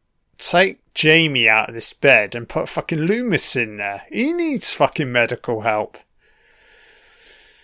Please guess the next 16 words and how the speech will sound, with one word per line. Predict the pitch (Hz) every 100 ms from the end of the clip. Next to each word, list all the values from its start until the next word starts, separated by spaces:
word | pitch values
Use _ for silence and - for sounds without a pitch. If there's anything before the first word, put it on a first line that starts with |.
| _ _
So | - 220
pretty | 208 - 294 - 233
disappointing | 226 202 - 175 - 214 190 160 139
right | 127 117 117
now. | 123 147
We're |
about | 165 190 160
half | - 185 160 -
an | 156
hour | 147 135 147
in, | 156 120 113
in | 123
regards | 131 139 131 -
to, | -
like, | 135 123 123
kills. | - 175 135 123 151 - -